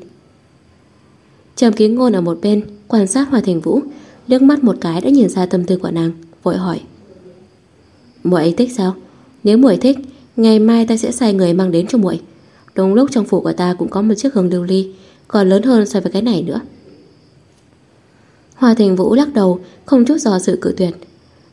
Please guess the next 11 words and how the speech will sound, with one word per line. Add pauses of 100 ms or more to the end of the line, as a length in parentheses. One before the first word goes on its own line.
(100)
"Ừ, (160)
ta
không
cần." (1080)
"Vì
sao?" (880)
Trầm
Ký
Ngôn
có
chút